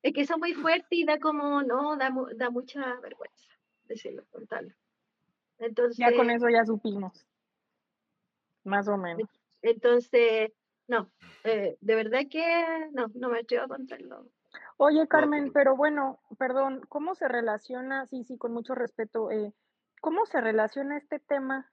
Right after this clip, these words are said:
Speaker 2: co-, con este tem-, con lo que tú traes hoy, que es OVNIS? O sea... ¿cómo sabes? Hace rato nos contabas que, bueno, se, has descubierto interferencias por tu teléfono. ¿Cómo, cómo alcanzas tú a relacionar esto? Y, y cuéntanos cómo nos, nos aporta,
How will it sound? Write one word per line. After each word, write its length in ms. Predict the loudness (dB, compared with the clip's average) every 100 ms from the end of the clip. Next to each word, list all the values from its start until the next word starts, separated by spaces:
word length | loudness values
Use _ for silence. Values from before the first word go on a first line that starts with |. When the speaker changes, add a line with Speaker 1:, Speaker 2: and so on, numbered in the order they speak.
| _ -10
Speaker 2:
co-, 300 | -8 -8 -6
con 200 | -6 -6
este 300 | -6 -4 -2
tem-, 180 | -2 -2
con 180 | -4 -4
lo 80 | -2
que 120 | -4
tú 160 | -6 -4
traes 360 | 0 0 0
hoy, 200 | -2 -2
que 140 | -2 -6
es 160 | -4 -6
OVNIS? 380 | -4 -6 -8
O 80 | -10
sea... 440 | -10 -4 -2 -2 -4 _ _ _ _ _ _ -20 -4 2
¿cómo 300 | 2 2 0
sabes? 460 | 4 6 4 0
Hace 160 | -4 -4
rato 200 | -4 -6
nos 160 | -10 -10
contabas 460 | -6 -2 -2 -4
que, 80 | -8
bueno, 460 | -10 -8 -6 -8 -8
se, 260 | -8 -8 -4
has 140 | -4 -2
descubierto 520 | -4 -4 -2 -2 -2
interferencias 720 | -2 -4 -6 -6 -6 -8 -12
por 140 | -12 -8
tu 120 | -6
teléfono. 680 | 0 0 0 -2 -8 -8 -10 -16 _ _
¿Cómo, 340 | 0 6 6 4
cómo 180 | 2 2
alcanzas 380 | 2 0 -2 2
tú 100 | 4
a 40 |
relacionar 560 | 4 4 0 -4 -2 -2
esto? 460 | -4 -2 -2 -2 -6
Y, 480 | -8 -4 -2 -2 -2
y 160 | -4 0
cuéntanos 440 | 0 2 0 0
cómo 220 | -2 -2 -2
nos, 240 | -4 -4
nos 160 | -2 0
aporta, 460 | 2 0 0 -2